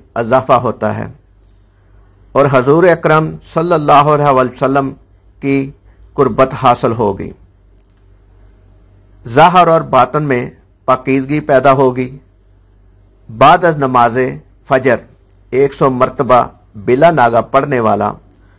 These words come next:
हर तरह के फैज़ान से मुस्तफ़ीद व मुस्तफ़ीज़ होगा। और जो शख्स बाद नमाज इशा ग्यारह सौ मरतबा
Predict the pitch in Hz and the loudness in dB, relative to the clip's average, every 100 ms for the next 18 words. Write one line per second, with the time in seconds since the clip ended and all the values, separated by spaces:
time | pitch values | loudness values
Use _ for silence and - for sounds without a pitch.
0 | _ _ - 143 - 147 131 131 127 123 | _ _ 2 2 2 2 2 2 -2 -4
1 | 139 _ - 131 120 120 120 135 - 117 | -8 _ -4 -2 0 0 0 -2 -2 -4
2 | 143 _ _ _ _ _ - 131 135 127 | -4 _ _ _ _ _ -8 -8 -4 -4
3 | - 131 147 139 127 135 - 127 135 - | -2 -2 0 2 0 -4 -12 -6 -6 -4
4 | 123 139 127 127 117 107 101 101 - - | -6 -2 -2 -2 0 0 0 -6 -10 -20
5 | - _ _ _ _ _ _ _ _ _ | -20 _ _ _ _ _ _ _ _ _
6 | _ - - 151 127 135 185 - 151 143 | _ -10 0 2 2 2 2 4 0 0
7 | - _ _ _ - 113 160 180 156 131 | -14 _ _ _ -4 2 4 4 0 2
8 | 123 131 - - 156 127 139 - _ _ | 2 0 -6 0 2 2 -2 -18 _ _
9 | _ _ _ - 123 107 131 151 180 - | _ _ _ -20 -12 0 2 4 4 4
10 | 160 175 147 - 117 | 2 2 -2 -2 0